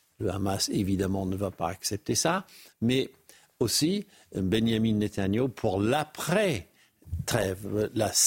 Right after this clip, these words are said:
le cessez-le-feu permanent, permanent, voudrait que le, euh, Gaza, euh, comporte des zones tampons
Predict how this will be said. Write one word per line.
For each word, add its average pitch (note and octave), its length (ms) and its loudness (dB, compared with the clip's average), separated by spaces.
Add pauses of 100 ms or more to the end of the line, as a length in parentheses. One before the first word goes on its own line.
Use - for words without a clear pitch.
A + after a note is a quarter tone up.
(120)
le A2 100 0
cessez-le-feu A2+ 680 2
permanent, A#2 640 0 (280)
permanent, A#2+ 540 0 (200)
voudrait B2+ 640 0 (400)
que C3+ 360 0
le, G#2 500 2
euh, G#2 180 2
Gaza, A#2 580 0 (300)
euh, G2+ 120 0
comporte A2+ 580 -4
des G#2+ 240 0
zones G#2 320 0
tampons G3 520 0